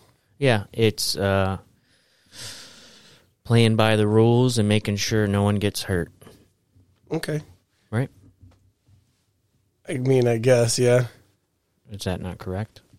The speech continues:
Speaker 2: Yeah, a lot of people were saying, like, you know, big, big problems drinking, um, before and after work, and people come in and their mind might be a little foggy, and they
Speaker 1: Cop out.
Speaker 2: You, yeah, <laughs> you really
Speaker 1: Cop out.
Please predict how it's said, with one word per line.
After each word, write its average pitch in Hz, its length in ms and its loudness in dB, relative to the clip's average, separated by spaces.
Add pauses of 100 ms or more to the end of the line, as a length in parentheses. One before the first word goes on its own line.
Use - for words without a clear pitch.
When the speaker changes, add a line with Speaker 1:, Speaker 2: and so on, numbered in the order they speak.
Speaker 2:
Yeah, 135 360 2
a - 40 -14
lot 170 200 4
of 170 60 -2
people 160 260 2
were 151 100 6
saying, 139 320 4
like, 127 300 2 (1160)
you 135 120 2
know, 123 180 6
big, 135 340 2 (100)
big 147 260 2
problems 139 680 2
drinking, 135 800 4 (260)
um, 120 360 4 (120)
before 139 440 4
and 127 100 0
after 127 340 2
work, 123 500 0
and 110 220 -2 (320)
people 139 240 -2
come 127 300 2
in 131 140 4
and 120 100 0
their 120 100 2
mind 127 380 4
might 127 180 2
be 135 120 0
a 135 40 4
little 127 240 2
foggy, 131 760 2
and 120 140 2
they 117 140 2 (380)
Speaker 1:
Cop 135 260 2
out. 110 200 2 (280)
Speaker 2:
You, 135 140 0
yeah, 143 260 4
<laughs> - 0 -
you 143 340 6
really 143 380 4
Speaker 1:
Cop 107 240 2
out. - 520 -16